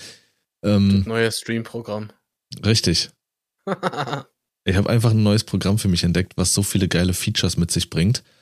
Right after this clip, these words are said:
Speaker 1: ähm, wofür man bei dem vorherigen Programm einfach so viele externe Sachen noch brauchte, die man hier jetzt nicht braucht.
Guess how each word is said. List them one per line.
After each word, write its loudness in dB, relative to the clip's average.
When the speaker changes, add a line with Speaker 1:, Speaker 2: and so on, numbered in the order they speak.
Speaker 1:
ähm, 2
wofür 2
man 4
bei 2
dem 2
vorherigen 0
Programm 0
einfach -2
so 0
viele -2
externe 0
Sachen 0
noch -2
brauchte, -2
die 0
man 0
hier 0
jetzt -4
nicht -2
braucht. -2